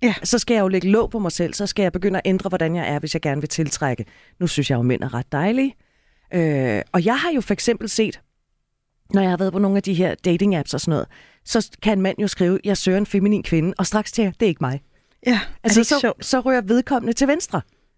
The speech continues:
Speaker 2: som jo er nej tak. Fordi jeg tænker, det kan jeg ikke leve op til, for jeg er ikke en kvinde, der går i høje hæle og kjole og, øh, masser af makeup og bruger meget tid på. Det, det er jeg simpelthen ikke.
Speaker 1: Nej, og du løfter også tungere end de fleste mænd, jeg kender. <laughs> Men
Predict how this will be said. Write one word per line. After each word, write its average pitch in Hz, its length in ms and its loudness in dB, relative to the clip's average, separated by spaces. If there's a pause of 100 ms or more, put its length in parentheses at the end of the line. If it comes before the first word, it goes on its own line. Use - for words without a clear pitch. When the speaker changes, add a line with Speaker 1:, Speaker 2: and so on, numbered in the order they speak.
(100)
Speaker 2:
som 190 160 2
jo 170 120 4
er 143 140 2 (160)
nej 160 200 0
tak. 127 300 -2
Fordi 214 160 0
jeg 214 80 2
tænker, 214 180 2
det - 180 -4
kan 269 120 0
jeg 208 180 2
ikke - 280 -2
leve 208 280 2
op - 140 -2
til, 185 200 -2 (260)
for - 120 -2
jeg 226 200 2
er 247 260 0
ikke 214 340 2
en 214 60 0
kvinde, 202 300 2
der 233 60 0
går 196 140 0
i 160 80 2
høje 170 260 2
hæle 180 400 0
og - 140 -4
kjole 185 520 2
og, 147 320 0 (380)
øh, 165 300 0 (160)
masser 190 300 0
af 202 80 0
makeup 160 440 0
og 143 180 0
bruger 156 200 0
meget 151 260 0
tid - 280 -2
på. 180 120 2 (100)
Det, 190 100 0 (100)
det 151 100 2
er 113 60 0
jeg 147 160 -2
simpelthen - 320 -6
ikke. - 220 -12
Speaker 1:
Nej, 226 160 4 (140)
og 233 120 2
du 233 60 4
løfter 220 340 2
også 208 140 -2
tungere 214 260 0
end 208 60 -2
de 202 60 -8
fleste - 320 -4
mænd, 185 160 0
jeg 190 140 -2
kender. 208 240 0
<laughs> - 1700 2
Men 311 80 6